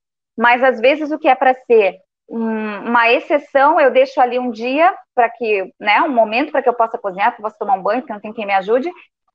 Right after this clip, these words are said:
Isso passa a ser, na maioria dos casos, é a regra. E as crianças passando três horas, quatro horas, adolescentes oito, nove, doze horas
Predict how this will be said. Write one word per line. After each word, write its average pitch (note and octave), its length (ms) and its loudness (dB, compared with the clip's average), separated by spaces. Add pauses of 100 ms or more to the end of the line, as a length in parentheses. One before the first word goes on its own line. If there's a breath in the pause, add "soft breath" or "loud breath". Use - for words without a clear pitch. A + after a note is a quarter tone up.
(500)
Isso C4 260 0
passa C4 280 0
a - 20 2
ser, B3+ 440 0
na A#3+ 160 2
maioria C#4 480 2
dos B3 160 -8
casos, A3 480 -2 (400)
é A3 120 4
a G#3+ 80 4
regra. F#3 480 -8 (440)
E G3+ 60 -4
as G#3+ 140 2
crianças A3 340 -4
passando G3+ 480 -6
três C4+ 400 2
horas, G#3 480 2 (100)
quatro B3 520 -2
horas, G#3+ 500 -2
adolescentes G#3 760 -8
oito, B3 400 2
nove, A#3 380 2
doze D4+ 500 6
horas B3 440 4